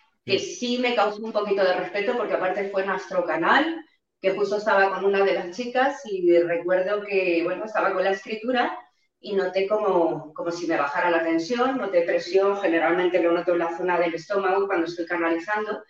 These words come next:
Speaker 1: se me durmió todo el brazo y mi voz perdió el tono que tiene ahora, estaba como, como dos tonos más grave.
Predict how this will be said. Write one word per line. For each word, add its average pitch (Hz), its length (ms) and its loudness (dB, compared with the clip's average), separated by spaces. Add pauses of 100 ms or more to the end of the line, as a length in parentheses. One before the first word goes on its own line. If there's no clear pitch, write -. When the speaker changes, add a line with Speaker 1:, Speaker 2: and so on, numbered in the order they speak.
(380)
Speaker 1:
se - 220 -4
me - 120 -4
durmió 175 420 4
todo 190 180 4
el 190 80 4
brazo 247 600 0
y 208 180 -2
mi 190 140 0
voz 269 320 4 (680)
perdió 214 840 4 (120)
el 196 200 4
tono 240 260 4
que 233 80 2
tiene 190 240 2
ahora, 294 500 2
estaba 214 380 4
como, 220 360 2
como 175 180 -2
dos - 200 -2
tonos - 420 2
más - 200 -6
grave. - 440 -2